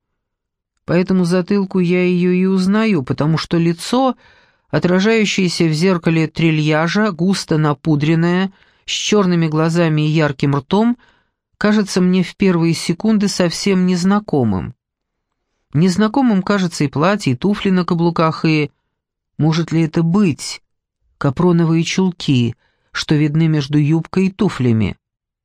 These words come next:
«Что ты тут делаешь? Ты же должен быть в школе», — говорит женщина. «Мама!» —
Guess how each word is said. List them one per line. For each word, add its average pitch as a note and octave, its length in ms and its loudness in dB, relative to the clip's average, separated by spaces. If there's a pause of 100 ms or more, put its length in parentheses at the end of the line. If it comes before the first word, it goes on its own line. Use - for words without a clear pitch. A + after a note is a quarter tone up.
(680)
«Что - 380 -2
ты F#3+ 160 0
тут F#3+ 200 0
делаешь? B2+ 600 -2 (520)
Ты D3+ 80 0
же D3 140 0
должен E3 440 2
быть E3 200 0
в - 100 -10
школе», — C#3+ 640 -2 (480)
говорит C#3 360 0
женщина. A#2 720 -2 (920)
«Мама!» — F#3 1120 2